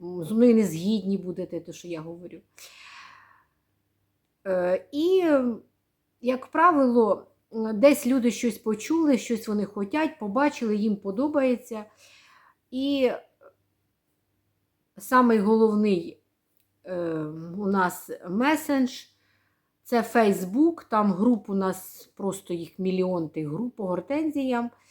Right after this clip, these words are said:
І, е, звісно, що, е, початківці туди заходять, добавляються в групи і запитують. Як правило, там відповіді всякі бувають, і хороші, і погані.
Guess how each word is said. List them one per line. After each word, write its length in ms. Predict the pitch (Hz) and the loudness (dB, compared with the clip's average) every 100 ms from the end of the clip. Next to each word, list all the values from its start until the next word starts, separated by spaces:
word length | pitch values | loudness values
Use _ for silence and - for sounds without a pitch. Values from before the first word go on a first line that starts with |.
| _ _ _ - - - _ _ - | _ _ _ -20 -20 -20 _ _ -10
І, 440 | 240 240 220 202 - - _ _ _ _ | -6 -6 -6 -8 -10 -16 _ _ _ _
е, 200 | 190 202 | -10 -6
звісно, 440 | 185 233 311 - 240 | -2 0 -2 0 -4
що, 420 | - 233 226 208 | -4 -2 -2 0
е, 500 | 196 190 110 78 113 | -2 -2 -4 -12 -14
початківці 680 | - 120 - 226 - 247 202 | -10 -6 -4 -4 -2 -2 -2
туди 300 | 208 202 196 | -6 -4 -4
заходять, 800 | 180 170 - 294 311 311 - 196 | -2 -4 -4 -6 -4 -4 -6 -12
добавляються 640 | 220 196 208 208 185 175 208 | -8 -6 -4 0 -2 -2 -8
в 40 | |
групи 360 | 202 285 302 247 | -6 -6 -4 -6
і 340 | 202 - 269 | -6 -6 -6
запитують. 640 | 254 202 202 180 - - - _ _ _ _ _ _ _ _ _ _ _ _ _ _ _ _ _ _ _ _ _ _ | -4 -6 -8 -12 -14 -20 -20 _ _ _ _ _ _ _ _ _ _ _ _ _ _ _ _ _ _ _ _ _ _
Як 120 | 196 | -16
правило, 360 | 226 285 277 240 | -2 0 2 0
там 220 | 226 220 | -2 -4
відповіді 480 | 208 240 214 202 175 | -4 -6 -8 -10 -10
всякі 400 | 170 180 170 151 | -14 -14 -14 -18
бувають, 500 | 151 147 156 165 _ _ | -20 -20 -20 -20 _ _
і 80 | 208 | -20
хороші, 420 | - 208 226 - | -14 -12 -12 -14
і 20 | |
погані. 380 | 185 156 165 147 | -18 -16 -16 -20